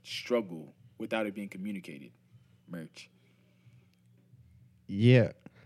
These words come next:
Speaker 2: I mean, we hide certain parts of ourselves from anybody. That's, that's in anything.
Speaker 1: Of course.
Speaker 2: So it's, it's the same with, you know, that feeling of competence and,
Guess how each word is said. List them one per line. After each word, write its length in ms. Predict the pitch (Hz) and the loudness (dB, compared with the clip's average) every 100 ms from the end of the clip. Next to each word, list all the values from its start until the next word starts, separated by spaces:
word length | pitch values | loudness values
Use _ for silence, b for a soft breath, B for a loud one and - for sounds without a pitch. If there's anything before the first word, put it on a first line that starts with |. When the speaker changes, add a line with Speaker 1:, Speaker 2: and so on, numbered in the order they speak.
| b - 135 | b -8 0
Speaker 2:
I 80 | 175 | 4
mean, 240 | 170 101 | 4 6
we 160 | 135 165 | 4 4
hide 720 | 135 147 135 127 117 95 - - - - - | 2 2 2 2 2 0 -6 -16 -20 -20 -20
certain 560 | - - - 117 113 92 | -10 -8 -2 2 4 2
parts 380 | 107 98 87 87 | 2 2 2 0
of 80 | |
ourselves 440 | 82 78 - 90 78 | 0 0 2 2 2
from 280 | - 80 73 | 0 0 4
anybody. 580 | 95 110 90 78 80 71 | 8 10 8 6 2 4
That's, 320 | 98 104 87 - - | 8 8 4 -6 4
that's 300 | 101 113 101 | 10 10 10
in 180 | 90 - | 6 6
anything. 640 | 101 104 85 - 78 - - b b _ _ - | 8 8 8 2 -2 -4 -12 b b _ _ -20
Speaker 1:
Of 120 | - | -18
course. 320 | 92 - - - - | -14 -14 -18 -20 -12
Speaker 2:
So 420 | - 120 107 82 - - b b b - | 4 8 8 4 -6 -20 b b b 0
it's, 200 | 113 104 | 2 4
it's 240 | 90 117 117 | 4 4 4
the 120 | 104 | 2
same 520 | - 117 117 113 104 | 6 8 8 8 8
with, 240 | 104 101 - | 8 6 4
you 140 | 90 110 | 2 6
know, 180 | 95 | 6
that 240 | 92 90 85 | 6 6 4
feeling 360 | - 101 101 | 4 6 8
of 160 | 90 80 | 6 4
competence 640 | - 98 95 92 98 92 | 2 4 4 4 2 2
and, 500 | - 87 85 85 82 | 2 2 2 2 -2